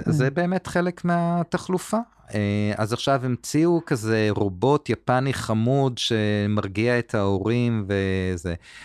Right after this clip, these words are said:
Speaker 2: אני עדיין נורא מקווה שבשביל ההורים שלנו וגם בשבילנו יהיה מישהו שגם ידע לחבק אותנו, ולא רק, אה, להיות רובוט חמוד שמשמח אותנו.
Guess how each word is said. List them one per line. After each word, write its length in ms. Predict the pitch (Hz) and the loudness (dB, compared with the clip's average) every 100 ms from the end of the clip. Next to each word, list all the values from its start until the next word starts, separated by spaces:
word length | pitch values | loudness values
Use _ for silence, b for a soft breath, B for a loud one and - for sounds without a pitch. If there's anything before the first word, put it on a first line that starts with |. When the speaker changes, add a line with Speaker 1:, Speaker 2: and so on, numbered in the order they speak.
| B B B _ | B B B _
Speaker 2:
אני 560 | 117 131 160 170 175 180 | -2 0 0 0 0 0
עדיין 360 | 165 131 131 143 | 2 2 2 0
נורא 220 | 123 113 | 0 0
מקווה 500 | 123 - 135 104 95 | 0 -4 -4 -2 -2
שבשביל 480 | - 117 113 135 127 | -4 -6 -4 -2 0
ההורים 360 | 123 101 90 | 0 0 -2
שלנו 460 | 87 95 92 95 95 | -4 -4 -2 -4 -4
וגם 300 | 98 107 120 | -2 -2 -2
בשבילנו 800 | 131 - 127 95 90 92 95 101 | -4 -4 -2 0 0 -2 0 0
יהיה 180 | 104 | 0
מישהו 300 | 123 127 - | -2 -4 -4
שגם 600 | 135 - 127 123 120 120 | -6 -2 -2 -2 -4 -4
ידע 200 | 117 110 | -2 -2
לחבק 480 | 117 113 113 104 107 | -2 -2 -4 -2 -2
אותנו, 540 | 120 - 98 98 98 98 | -4 -2 -2 0 -2 -2
ולא 300 | 95 101 101 | -2 0 0
רק, 280 | 104 104 - | -2 -2 -4
אה, 120 | 113 | -2
להיות 280 | 107 101 101 | 0 0 -2
רובוט 360 | 107 98 98 - | -4 -2 -4 -4
חמוד 440 | - 98 95 95 | -4 -2 -2 -4
שמשמח 1600 | - 101 95 92 92 92 92 95 92 92 92 92 - 92 85 80 | -4 -4 -2 -2 -2 -2 -2 -2 -2 -2 -4 -6 -4 -2 -4 -6
אותנו. 360 | - 87 82 | -6 -4 -4